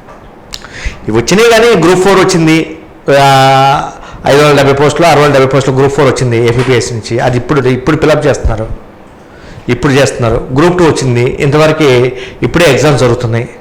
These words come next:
అదేవిధంగా గ్రూప్ వన్ వచ్చింది, ఇప్పుడే ఎగ్జామ్స్ జరుగుతున్నాయి. అది ఇమ్మీడియట్లీ నోటిఫికేషన్ అనేటటువంటి సచివాలయ వ్యవస్థ బాగా చేశారు. మిగిలినటువంటి క-, ప్రభుత్వాలతో పోల్చి చూసుకుంటే, ఇంతకుముందు ప్రీవియస్ ప్రభుత్వాలతో పోల్చి చూస్తే సచివాలయం అనేటటువంటి బాగా చేశారు. అంటే బాగా చేశారంటే వ్యవస్థ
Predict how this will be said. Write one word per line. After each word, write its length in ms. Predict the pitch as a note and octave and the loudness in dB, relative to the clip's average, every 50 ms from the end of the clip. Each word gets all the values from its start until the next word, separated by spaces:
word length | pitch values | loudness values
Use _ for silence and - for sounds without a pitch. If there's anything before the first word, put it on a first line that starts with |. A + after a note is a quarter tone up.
| - - - - - - - - - - - - - - - - - - - - - - - - - | -20 -20 -20 -20 -20 -20 -20 -20 -20 -20 -20 -20 -20 -20 -20 -20 -20 -20 -20 -20 -20 -20 -10 -4 0
అదేవిధంగా 380 | C3+ D3 E3 F#3+ F3 D#3 D3 C3+ | 2 2 4 4 4 4 2 2
గ్రూప్ 240 | C3 C#3+ E3 D#3+ D3+ | 2 2 2 2 2
వన్ 140 | E3+ E3+ D#3+ | 2 2 2
వచ్చింది, 520 | D3 B2+ - C#3+ C3 B2+ B2+ C3 C3 C3 - - - - | 0 0 0 0 0 0 0 0 -2 -4 -10 -12 -10 -8
ఇప్పుడే 240 | D#3 B2+ - E3 D#3 | -6 -2 0 0 0
ఎగ్జామ్స్ 240 | C3+ B2 C#3 C3+ C3 | 2 2 0 2 0
జరుగుతున్నాయి. 280 | C3 A#2 C3 C#3+ F3 | 0 0 0 2 2
అది 160 | G#3+ G#3+ G3+ | 2 2 2
ఇమ్మీడియట్లీ 360 | A3+ B3+ C4+ C#4 C#4 A3 C4 A#3 | 0 0 0 0 0 0 0 0
నోటిఫికేషన్ 480 | A3 G#3+ G3+ G3+ F#3 G#3 F#3+ E3+ F3+ | 2 2 2 2 2 2 2 2 2
అనేటటువంటి 520 | F#3 F#3 F#3 F3+ G#3 G#3+ G#3 A3 A3 A3 G#3+ | 0 0 0 0 0 0 2 2 0 0 0
సచివాలయ 500 | A3 - - - G3+ G3 G3 F#3+ F3+ F3 | 0 0 0 0 0 2 2 2 2 2
వ్యవస్థ 220 | E3 E3+ E3 D#3+ | 2 2 2 2
బాగా 340 | - D#3+ D3+ D#3 D#3 D3 C#3 - | 2 2 2 2 2 2 0 0
చేశారు. 440 | C3+ A#2 - B2+ B2 C#3 F3+ - - - - - - - - - - - - | -2 -4 -2 -2 -2 0 -2 -4 -4 -8 -12 -16 -16 -14 -14 -14 -12 -8 -4
మిగిలినటువంటి 580 | C3 D3 F3 G#3 B3 C4+ B3+ B3+ B3+ A#3+ A3 - | -2 0 2 2 2 2 2 2 2 2 2 2
క-, 280 | - - F3 F3 - | 0 0 0 0 2
ప్రభుత్వాలతో 540 | - D3+ D#3 E3 E3+ - F#3 F#3 E3+ D#3+ E3 | 0 0 2 0 0 0 0 0 2 0 -2
పోల్చి 220 | C#3 C#3 C#3 C3 - C3 | -2 -2 -2 -2 -2 -4
చూసుకుంటే, 720 | A#2 - - A2 G#2 A2 D3 F3+ B3 - - - - - | -6 -4 -4 -6 -4 0 0 2 2 0 0 -2 -4 -4
ఇంతకుముందు 500 | D3 C#3 - E3+ E3 D#3+ D#3 E3+ F3+ F3+ | -4 -2 0 2 2 2 2 2 2 0
ప్రీవియస్ 380 | - F3 D#3+ D#3 D#3+ D3 - - | 2 2 2 2 2 0 0 -2
ప్రభుత్వాలతో 440 | C#3 C3 B2+ B2 - C3 A2+ A#2+ A2 | -4 -4 -2 -2 -2 -2 -2 -2 -2
పోల్చి 300 | A2+ A2+ A2+ C3 E3 G3 | -2 -4 -4 -4 -2 -2
చూస్తే 240 | A#3 A3 - D#3+ | -2 0 0 -2
సచివాలయం 380 | C#3+ - F3+ F#3 F3+ F3+ F3 D#3+ | 0 0 2 2 4 4 4 2
అనేటటువంటి 500 | D#3+ D#3 C#3+ C#3 D#3+ - - G3 G#3 F3+ | 2 0 -2 -4 -6 -6 -4 -4 -2 0
బాగా 140 | C#3 C#3 C#3 | 0 0 0
చేశారు. 320 | A#2+ A#2+ A2+ - - B2 | -2 -4 -6 -4 -2 -2
అంటే 380 | C#3 F#3 C4 D4 - - - - - - - - | 0 0 0 0 -2 -4 -8 -12 -12 -14 -8 -2
బాగా 360 | A2+ B2 C#3 E3+ G3+ B3+ C4 C4 B3+ | 0 2 2 4 4 2 2 2 2
చేశారంటే 340 | A#3+ B3 B3+ C4 B3+ C4 B3+ | 2 2 2 2 2 4 4
వ్యవస్థ 380 | G3 F3 F#3 A3 A3 A3+ - | 4 4 4 2 2 2 2